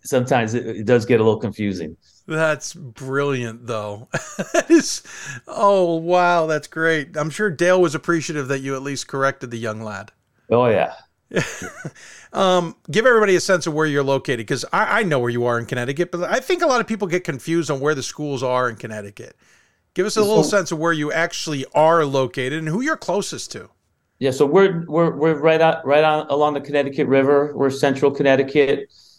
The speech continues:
Speaker 1: You know, the, the, the recruiting pitch is, you know, ninety miles outside of New York City and nine, ninety miles outside of Boston. We're, we're about fifteen miles south of Hartford,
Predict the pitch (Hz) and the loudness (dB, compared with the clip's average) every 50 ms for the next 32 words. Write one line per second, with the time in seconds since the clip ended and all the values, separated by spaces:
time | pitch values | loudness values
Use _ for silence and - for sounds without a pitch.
0 | _ _ _ _ _ - 120 123 127 131 127 113 127 127 120 - - 107 113 107 | _ _ _ _ _ -2 2 4 4 4 4 4 2 2 2 0 -2 -4 -6 -4
1 | - - 117 123 120 123 123 - 143 135 131 131 131 131 147 135 131 135 135 127 | -2 0 0 2 2 2 0 2 2 4 4 4 4 4 2 2 2 2 0 -2
2 | 117 110 120 117 123 117 117 117 127 123 123 127 127 123 127 123 127 131 127 123 | -2 -2 -2 -2 0 0 2 2 2 2 2 2 2 2 2 4 4 2 4 4
3 | 135 131 127 131 - 139 131 127 123 120 127 127 131 127 123 127 - 135 131 131 | 4 2 2 2 2 2 2 2 2 0 0 2 2 2 0 0 -4 -4 -2 0
4 | 123 123 113 110 113 120 120 120 110 - 110 117 113 113 113 120 117 113 113 107 | 0 -2 0 0 0 0 0 0 -2 -2 -2 0 0 2 2 2 2 2 2 2
5 | 120 113 113 - 120 110 101 - 120 117 113 113 113 - - 117 113 117 110 98 | 2 0 2 2 2 2 2 2 2 2 2 2 0 -2 -4 -4 -4 -2 -2 0
6 | 98 98 95 - - _ _ _ _ _ _ _ _ _ - 107 107 104 104 104 | -2 -2 -2 -6 -14 _ _ _ _ _ _ _ _ _ 0 2 2 2 2 -2
7 | - - - _ - 98 95 110 107 107 101 - - - - _ _ - 147 127 | -6 -12 -14 _ -10 -2 2 2 4 4 2 0 -4 -14 -20 _ _ -2 -2 -2
8 | - - 147 135 131 127 123 127 127 117 120 117 120 117 117 113 - 131 120 123 | -2 -2 0 2 4 2 2 0 0 0 2 2 4 2 0 0 2 2 2 2
9 | 120 - 110 - 127 123 127 127 127 135 127 127 123 127 | 2 2 0 2 2 2 0 0 0 -2 -2 -2 -2 -6